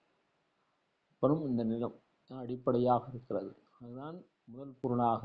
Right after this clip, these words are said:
இருக்கும் என்பதை, ஒரு தெய்வத்தை கூட முன்னிறுத்தவில்லை என்பதை தெளிவாக புரிகிறது. எனவே கால சூழல்தான் எல்லாவற்றையும் நிர்ணயிக்கிறது என்பதை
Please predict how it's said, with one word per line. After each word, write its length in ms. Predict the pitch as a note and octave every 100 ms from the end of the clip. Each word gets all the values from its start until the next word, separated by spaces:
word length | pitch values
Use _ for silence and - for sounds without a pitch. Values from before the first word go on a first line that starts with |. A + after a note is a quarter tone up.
| A2+
இருக்கும் 520 | A2 B2 B2 C3+ B2+ B2
என்பதை, 380 | A2+ A2 G2+ A2 B2 - _ _ _ _ _
ஒரு 140 | C#3 A#2 A2+
தெய்வத்தை 460 | C3+ D3+ E3 D#3+ D#3+
கூட 180 | D3+ D#3 C#3 B2+ -
முன்னிறுத்தவில்லை 880 | B2 C#3+ C#3+ B2+ B2+ A2 A2 A#2 G2+ - - - _ _ _ -
என்பதை 360 | A#2+ A2 G#2 G2
தெளிவாக 640 | - C3 C#3+ C#3 A#2+ - A#2 G#2+ -
புரிகிறது. 440 | A2+ A2+ A2 - A2
எனவே 220 | A#2 C3 C#3+
கால 340 | - C#3 D#3+
சூழல்தான் 640 | D3 D3+ C#3+ C#3 C3+ D#3+ F3+
எல்லாவற்றையும் 960 | B2 A#2+ C#3 D3 C#3 C#3 - C#3 C#3+ B2+ A2+ - - - _ -
நிர்ணயிக்கிறது 680 | C3 C#3+ C#3 - B2 A2+ A#2+ G2+
என்பதை 380 | A#2+ A#2 A2